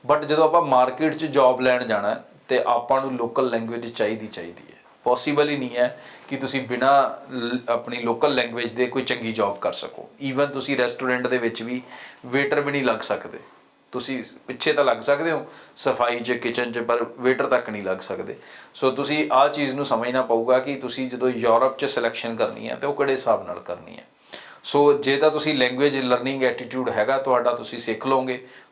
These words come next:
ਕੌਨਫੀਡੈਂਟ ਹੋ, ਤਾਂ ਯੈਸ ਜਾਓ। ਜਰਮਨੀ ਸਾਰਿਆਂ ਤੋਂ ਬੈਸਟ ਗਿਣਦਾ ਮੈਂ, ਔਰ ਫਿਨਲੈਂਡ ਸੈਕਿੰਡ 'ਤੇ ਗਿਣਦਾ, ਮਾਲਟਾ ਨੂੰ ਫਿਰ ਪਿੱਛੇ ਛੱਡ ਦਿਓ ਭਾਵੇਂ।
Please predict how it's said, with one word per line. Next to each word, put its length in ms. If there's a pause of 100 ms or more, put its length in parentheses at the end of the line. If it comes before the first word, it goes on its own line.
ਕੌਨਫੀਡੈਂਟ 600
ਹੋ, 300
ਤਾਂ 100
ਯੈਸ 420 (120)
ਜਾਓ। 320
ਜਰਮਨੀ 480
ਸਾਰਿਆਂ 440
ਤੋਂ 100
ਬੈਸਟ 280
ਗਿਣਦਾ 340
ਮੈਂ, 120 (580)
ਔਰ 380 (180)
ਫਿਨਲੈਂਡ 420
ਸੈਕਿੰਡ 340
'ਤੇ 120
ਗਿਣਦਾ, 440
ਮਾਲਟਾ 360
ਨੂੰ 140
ਫਿਰ 140
ਪਿੱਛੇ 260
ਛੱਡ 180
ਦਿਓ 160
ਭਾਵੇਂ। 260